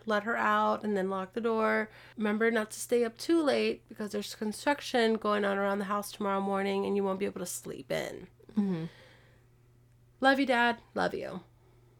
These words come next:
Speaker 1: Last words that Dad said to his kid. The friend had gone home, gotten picked up, and there's another knock on the door from, this time, Hope and Lori.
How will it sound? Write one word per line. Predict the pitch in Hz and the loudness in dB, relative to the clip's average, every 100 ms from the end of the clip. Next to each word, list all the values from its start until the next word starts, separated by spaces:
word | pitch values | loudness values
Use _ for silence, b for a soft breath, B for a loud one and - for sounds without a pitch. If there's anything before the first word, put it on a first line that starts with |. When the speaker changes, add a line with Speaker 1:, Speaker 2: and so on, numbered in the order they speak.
| - _ _ _ _ _ - - | -20 _ _ _ _ _ -20 -4
Speaker 1:
Last | 208 208 208 - | 2 2 0 -2
words | 190 185 | -2 -2
that | 190 196 | -6 -6
Dad | 170 170 | -6 -8
said | 190 180 | -8 -8
to | |
his | 175 165 - | -8 -10 -14
kid. | - 170 - b b b _ _ _ _ _ _ _ | -16 -18 -20 b b b _ _ _ _ _ _ _
The | 240 | 0
friend | 233 - 240 294 | 2 4 4 4
had | 330 | 4
gone | 320 381 | 6 6
home, | 349 247 226 277 - | 6 4 4 2 -4
gotten | - 208 214 | 0 0 0
picked | - 277 240 | -2 -2 0
up, | 180 202 - - _ _ _ _ - | 0 -2 -10 -20 _ _ _ _ -2
and | 196 202 196 202 196 | 0 2 2 0 0
there's | 196 208 220 | 0 0 0
another | 214 175 180 190 | 0 0 0 -2
knock | 190 180 - | -2 -4 -4
on | 190 202 | -6 -4
the | |
door | 214 415 427 - 190 - - - | -2 -2 -2 -8 -14 -20 -20 -20
from, | - - 214 208 202 202 208 - | -20 -6 -2 0 2 0 -2 -2
this | 208 269 - | 4 4 4
time, | - 214 208 208 202 b b b - 254 | 0 2 4 2 0 b b b 2 8
Hope | 226 190 | 8 8
and | 190 196 | -2 -2
Lori. | 214 226 220 - - | 0 0 0 -4 -14